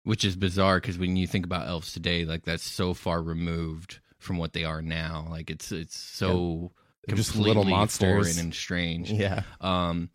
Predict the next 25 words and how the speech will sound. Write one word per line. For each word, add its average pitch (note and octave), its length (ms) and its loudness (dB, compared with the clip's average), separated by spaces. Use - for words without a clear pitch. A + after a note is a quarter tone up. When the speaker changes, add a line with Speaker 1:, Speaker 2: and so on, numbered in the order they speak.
Speaker 1:
I B2 80 6
would D3+ 140 4
say C3 240 2
that A2 200 0
Tolkien B2+ 560 0
probably G#2+ 260 -2
got F#2 300 0
most F#2+ 280 -2
of G2 40 -4
his F#2+ 140 -2
influence F#2+ 440 -4
from, F2 240 -4
uh, E2+ 280 -4
an F#2+ 100 -4
Old G2+ 260 0
Norse F#2 600 -2
script - 400 -4
called F#2 160 -4
the F2+ 80 -8
Prose F#2+ 340 -4
Edda, A#2 360 0
where F#2 140 -2
they F2 100 -2
talk F#2 240 -4
about E2 420 -6